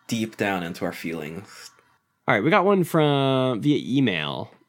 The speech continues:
Speaker 2: We haven't answered email questions in a little bit, but we do have an email address that you can send any kind of question you want to.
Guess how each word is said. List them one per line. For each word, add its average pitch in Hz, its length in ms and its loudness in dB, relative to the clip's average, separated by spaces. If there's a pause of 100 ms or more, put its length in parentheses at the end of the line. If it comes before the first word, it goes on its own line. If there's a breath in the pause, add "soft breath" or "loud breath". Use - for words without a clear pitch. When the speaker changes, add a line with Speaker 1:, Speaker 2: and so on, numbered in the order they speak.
(180)
Speaker 2:
We 127 120 -4
haven't 123 200 0
answered 113 400 -2
email 135 260 2
questions 80 460 -8
in 76 80 -8
a 82 60 -6
little 85 200 -6
bit, 117 160 -4
but 120 100 -6
we 117 100 -4
do 226 160 0
have 170 80 2
an 127 80 0
email 95 260 -2
address 76 300 -6
that 110 80 -8
you 117 80 -4
can 131 100 -6
send 151 380 -4 (180)
any 185 220 2
kind 175 180 0
of 165 60 -4
question 170 320 0
you 170 100 4
want 113 220 -4
to. - 180 -10